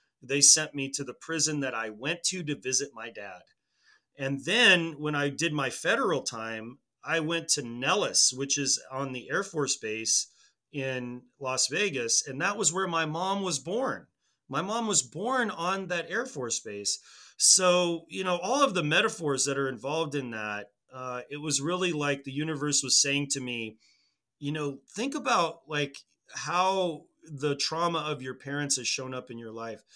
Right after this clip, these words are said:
You know, feel into that. You know, I felt the, the Holy Spirit really guiding me into that direction. And I can tell you that, yes, there is so much to unpacking the generational trauma of,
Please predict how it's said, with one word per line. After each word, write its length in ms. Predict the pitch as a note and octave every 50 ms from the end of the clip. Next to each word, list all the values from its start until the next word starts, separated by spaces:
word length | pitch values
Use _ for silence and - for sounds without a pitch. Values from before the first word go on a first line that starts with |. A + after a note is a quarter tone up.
| - - - - _ _ -
You 160 | C#3 D3 D#3
know, 100 | D3+ C#3+
feel 400 | D3 - - G3+ A#3 C4 B3 G#3
into 380 | G3+ F#3 G3+ G#3+ - - D3+ A#2+
that. 260 | A2+ G#2 F#2+ F2+ - _
You 100 | C3 B2+
know, 100 | B2+ B2+
I 60 | B2+
felt 320 | B2+ - - D3+ C#3+ D3 -
the, 200 | C3+ B2 A#2+ - _ B2
the 100 | C3 B2
Holy 220 | C#3 D3+ D3 C3+
Spirit 420 | - - - - D3 C#3+ C3+ C#3
really 240 | C#3 C#3+ C#3 C#3 C3+
guiding 480 | - C3+ A#2+ B2+ C#3+ D3+ D3+ D3+ C#3 C3
me 180 | B2+ B2 A2+
into 280 | B2 B2+ B2 - C#3 C3
that 240 | C3 A#2 A2 - -
direction. 640 | A#2 A2+ A#2+ C3 D3 C#3+ - - A#2 A2 G#2 G#2+ _ _ _ - - - - _ _ _ _ -
And 480 | C#3+ D3+ D3+ D3+ D3+ D3+ D3+ D3 C#3 C#3 - - _ _ _ _ _ -
I 100 | F3+ F#3
can 200 | F3 F#3 E3 D3+
tell 260 | - F#3+ G#3 A3 A3
you 340 | G3+ G3 F#3+ F#3 F3 E3 D3
that, 320 | C3 C#3+ C3+ C3+ C3+ C3+
yes, 300 | C#3+ D#3 F3 E3+ - -
there 180 | E3 D3+ D3+ D3+
is 420 | E3 E3+ E3 - - - - - _
so 440 | - - - - F3 F#3 G3+ G#3+ G#3+
much 400 | F#3 D#3+ D#3+ E3+ E3 D#3+ - -
to 120 | - C#3 C#3
unpacking 720 | C#3+ C3+ C3 C3+ C3+ C#3 C#3+ C#3 - C#3 B2+ A#2+ A2+ - _ - - - - _ _ _
the 120 | C#3 C3
generational 760 | C3 - C#3+ D3 C#3+ D3 C#3 C#3+ C#3+ C#3 - C#3+ C3 C3 A#2+ -
trauma 520 | - - C3+ C3+ C#3 C3+ C3 B2+ B2 A#2+ B2
of, 380 | B2+ B2 B2 A#2 A#2 A2 -